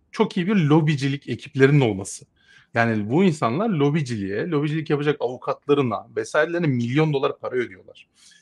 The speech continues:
Ve Meta'nın lobici avukatları da bunu, yani hem Türkiye'deki hem globaldeki avukatları da bu konuda hiç de kötü olmayan avukatlar. Ben eninde sonunda orta bir noktada anlaşılacağını, buluşulacağını düşünüyorum çok geçmeden.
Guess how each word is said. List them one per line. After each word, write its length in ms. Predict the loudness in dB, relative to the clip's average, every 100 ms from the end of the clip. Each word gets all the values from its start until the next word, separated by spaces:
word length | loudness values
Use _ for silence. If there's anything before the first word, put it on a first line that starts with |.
| _ _
Ve 120 | 2
Meta'nın 680 | 4 4 2 2 2 -2 -2
lobici 320 | -2 0 0
avukatları 500 | -2 -2 -6 -10 -8
da 80 | -6
bunu, 240 | -6 -8 -8
yani 120 | -8
hem 180 | -8 -8
Türkiye'deki 580 | -8 -6 -6 -6 -10 -10
hem 180 | -12 -10
globaldeki 460 | -4 -2 -2 -4 -10
avukatları 480 | -10 -12 -14 -14
da 100 | -16
bu 40 | -20
konuda 260 | -20 -18
hiç 220 | -16 -16 -14
de 40 |
kötü 240 | -12 -4
olmayan 240 | -4 -4 -8
avukatlar. 480 | -12 -14 -18 _ -20 _ -20 _ _ -4
Ben 140 | 0
eninde 380 | 2 2 2 0
sonunda 380 | 0 0 0 4
orta 420 | 6 6 4 0
bir 140 | 0
noktada 500 | 0 -2 -4 -4 -2
anlaşılacağını, 920 | -2 -2 -2 -4 -4 -4 -6 -8 -16 -18
buluşulacağını 680 | -16 -14 -12 -2 0 0
düşünüyorum 460 | -2 -8 -8 -8 -8
çok 200 | -10 -8
geçmeden. 420 | -6 -6 -8 -20